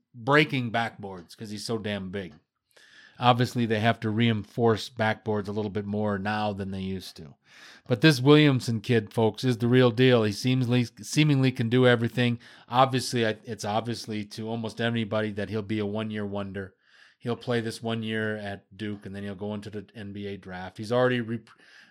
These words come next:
being reported by a lot of these draft experts that he will be rated as the number one pro, uh, prospect in next June's N B A draft.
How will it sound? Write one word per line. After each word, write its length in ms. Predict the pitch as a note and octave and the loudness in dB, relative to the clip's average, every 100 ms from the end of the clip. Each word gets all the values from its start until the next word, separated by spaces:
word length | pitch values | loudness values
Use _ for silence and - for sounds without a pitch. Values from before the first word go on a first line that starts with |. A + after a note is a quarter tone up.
| _ | _
being 300 | A#2 C3 B2+ | -4 -2 -2
reported 640 | A#2 - C#3 C3+ A#2+ A2+ A2+ | -6 -4 0 0 0 -6 -8
by 400 | A#2 B2+ B2 A#2 _ _ - | -4 -2 -4 -6 _ _ -10
a 100 | A#2 | 0
lot 240 | A#2+ B2+ | 4 4
of 100 | A#2+ | 2
these 220 | A2+ A2 | -2 -4
draft 420 | G#2 A2+ A#2 A#2 | -4 2 2 2
experts 720 | A#2 A2 - - A2 A2 - - _ - _ | -2 -4 -4 -4 -4 -4 -14 -18 _ -20 _
that 140 | A#2 G#2 | -4 0
he 120 | A#2+ | 2
will 180 | A2+ A#2 | 2 2
be 460 | A#2+ A#2 A2 A2+ - - | 2 2 2 -4 -10 -6
rated 380 | G#2+ B2 B2 A2 | 4 6 6 2
as 160 | A2 | 0
the 80 | G#2 | -2
number 240 | A2+ A2 G#2 | -4 -4 -4
one 280 | G#2+ G#2+ | -4 -4
pro, 440 | G2+ - A#2 A2+ G#2+ _ _ _ _ _ _ _ _ | -8 -2 2 2 -2 _ _ _ _ _ _ _ _
uh, 280 | G2 F#2+ F#2 G2+ _ _ | -20 -18 -20 _ _ _
prospect 720 | C#3+ C3+ - - A2+ G#2+ - | -2 -2 -4 -6 -6 -8 -14
in 160 | A2+ A2 | -12 -8
next 320 | A2+ - - | -8 -10 -14
June's 540 | A#2+ A2+ G#2+ G#2+ G2+ - | -6 -4 -4 -8 -14 -12
N 200 | B2+ A2+ | -8 -6
B 180 | G#2 G2+ | -6 -8
A 100 | F#2+ | -10
draft. 480 | F2+ E2+ E2+ - | -12 -14 -16 -20